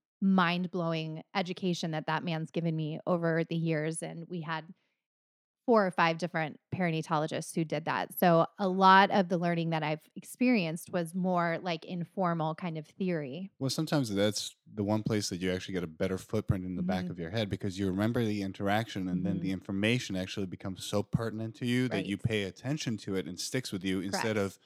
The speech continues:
Speaker 2: somebody lecturing in front of you
Speaker 1: Uh-huh.
Speaker 2: and you lose interest and you might have had a question about it, but you don't wanna sit in front
Speaker 1: Yep.
Speaker 2: of a hundred people and raise your hand and ask a question and be wrong.
Speaker 1: Exactly. Well, and then it's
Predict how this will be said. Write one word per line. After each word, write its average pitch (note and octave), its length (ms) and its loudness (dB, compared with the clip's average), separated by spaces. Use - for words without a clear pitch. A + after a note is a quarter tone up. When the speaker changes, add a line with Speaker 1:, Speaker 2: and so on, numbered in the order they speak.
Speaker 2:
somebody A2 320 -4
lecturing G2 460 -4
in F2+ 140 -8
front B2 240 -2
of A2+ 100 -2
you A2+ 180 0
Speaker 1:
Uh-huh. A2 260 2
Speaker 2:
and F#2+ 120 -2
you F#2+ 80 -2
lose G#2 280 0
interest A#2 540 0
and G2 160 -2
you G#2 80 -2
might A2 200 0
have G#2 80 -4
had G#2+ 180 -2
a G#2 60 -6
question A2+ 400 -4
about G#2+ 260 0
it, G#2 60 -4
but F2+ 120 -8
you G2 80 -6
don't G#2 140 -2
wanna G2 180 -2
sit G2+ 220 -6
in G2+ 80 -6
front G#2 200 -4
Speaker 1:
Yep. F#2 100 -6
Speaker 2:
of - 40 -16
a F#2+ 40 -12
hundred G2+ 240 -6
people G#2 340 -2
and F#2+ 100 -4
raise G#2 220 0
your F#2 80 -6
hand A2 300 -2
and F#2 100 -6
ask F#2 240 -6
a F#2 60 -10
question G#2 560 -4
and F2 100 -8
be F2+ 100 -8
wrong. G#2 520 -4
Speaker 1:
Exactly. F#3+ 500 2
Well, G3 140 6
and A3 180 4
then A#3 80 4
it's B3 160 2